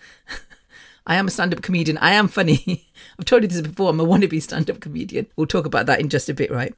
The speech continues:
So yeah, the, um, I thought, "Well, that's probably it." So no, lo and behold, it kept getting worse. I was trying to mow the lawn one day and I couldn't breathe so badly that my lips turned blue because my oxygen levels were so down.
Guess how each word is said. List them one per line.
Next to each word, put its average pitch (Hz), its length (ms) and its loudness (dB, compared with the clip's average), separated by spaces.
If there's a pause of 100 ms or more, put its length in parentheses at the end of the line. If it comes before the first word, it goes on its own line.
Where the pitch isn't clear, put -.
So - 260 4
yeah, 226 400 4
the, 185 240 2
um, 180 460 -2 (320)
I 190 60 2
thought, 214 280 0
"Well, 247 220 -4 (100)
that's - 160 -6
probably 185 320 -4
it." - 120 -4
So 156 240 0 (120)
no, 165 340 4
lo 175 140 4
and 175 100 2
behold, 175 380 0
it 180 40 -2
kept 185 160 -4
getting 165 200 -2
worse. 170 320 2
I 156 40 -2
was 151 160 0
trying 165 180 -4
to 151 100 0
mow 165 240 0
the 156 140 0
lawn 175 300 0
one 175 180 -2
day 170 320 0
and 156 120 -6
I 160 40 2
couldn't 175 160 0
breathe 175 220 -4
so 175 180 2
badly 165 300 0
that 131 160 -6
my 160 80 0
lips 156 240 0
turned 147 240 0
blue 151 240 2
because 151 280 -2
my 147 120 -2
oxygen - 320 -4
levels 135 240 -4
were 143 60 -6
so 131 180 -2
down. 151 340 -2